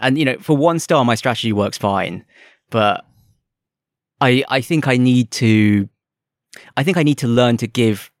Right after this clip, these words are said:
more space, 'cause I basically build rooms to the minimum size and get them up to prestige by shoving a load of gold star awards in there, you know, and then I cram as many rooms as I can into the hospital. Like, I think I actually need to leave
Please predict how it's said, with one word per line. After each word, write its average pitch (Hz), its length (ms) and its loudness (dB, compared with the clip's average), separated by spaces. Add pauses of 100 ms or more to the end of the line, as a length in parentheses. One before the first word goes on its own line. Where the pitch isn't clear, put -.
more 104 300 2
space, - 720 -8 (120)
'cause 113 120 -4 (140)
I 147 180 0
basically 131 400 -4
build 110 320 -2
rooms 104 280 0
to - 60 -16
the 104 80 -2
minimum 98 460 -2
size 87 580 -6 (380)
and 113 160 -2
get 120 160 -2
them 117 160 -4
up - 180 -6
to 107 280 -2
prestige 110 440 -4
by - 140 -4
shoving 110 320 -4
a 110 60 0
load 110 120 2
of 113 100 -4
gold - 260 0
star 127 360 0
awards 107 380 -6
in - 160 -12
there, - 320 -18
you - 140 -10
know, 92 240 -14 (440)
and 113 120 -2
then 113 80 4
I 113 80 2
cram 131 400 -2 (160)
as 123 120 -4
many 131 220 2
rooms 120 220 2
as 117 40 2
I 110 40 0
can 120 200 -4
into 107 140 -6
the 113 60 -6
hospital. 113 400 -8
Like, 101 160 -4
I 123 80 0
think 143 140 -2
I 139 60 2
actually 127 220 -4
need 117 140 -4
to 113 80 -6
leave 110 420 -4